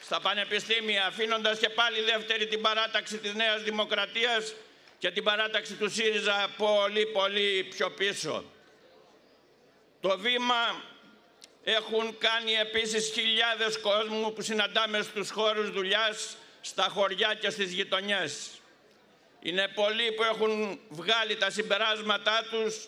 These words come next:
και φωνάζουν: «Τώρα K K E». Αυτή η φωνή πρέπει να φτάσει από περισσότερους μέχρι την τελευταία στιγμή. Κακά τα ψέματα.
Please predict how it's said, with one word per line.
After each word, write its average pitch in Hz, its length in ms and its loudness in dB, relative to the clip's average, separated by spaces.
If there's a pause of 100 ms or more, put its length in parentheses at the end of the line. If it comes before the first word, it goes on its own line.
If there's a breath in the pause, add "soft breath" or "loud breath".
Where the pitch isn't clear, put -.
και 196 140 0
φωνάζουν: 180 920 -2 (120)
«Τώρα 233 560 4 (180)
K 208 40 0 (600)
K 214 200 0 (1160)
E». 110 140 -8 (1080)
Αυτή 185 400 -2
η 269 120 2
φωνή 233 400 0
πρέπει 226 320 -2
να 226 160 0
φτάσει 214 760 0 (560)
από 196 540 0
περισσότερους 214 1040 2 (360)
μέχρι 208 540 0
την 190 220 -2
τελευταία 196 600 0
στιγμή. 180 580 -4 (1300)
Κακά 156 300 -2
τα 165 120 -2
ψέματα. 147 580 -4